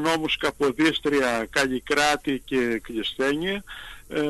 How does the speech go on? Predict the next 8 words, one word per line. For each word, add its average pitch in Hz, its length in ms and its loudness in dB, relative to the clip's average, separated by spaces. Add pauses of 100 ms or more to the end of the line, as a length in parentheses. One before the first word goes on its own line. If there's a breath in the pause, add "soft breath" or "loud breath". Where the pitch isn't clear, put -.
(340)
όπου 170 280 2
έχουν 175 280 2
μετατρέψει 165 760 0
τους 139 220 -2
Δήμους 160 360 2
και 180 160 2
τις - 220 -4
Περιφέρειες 156 880 2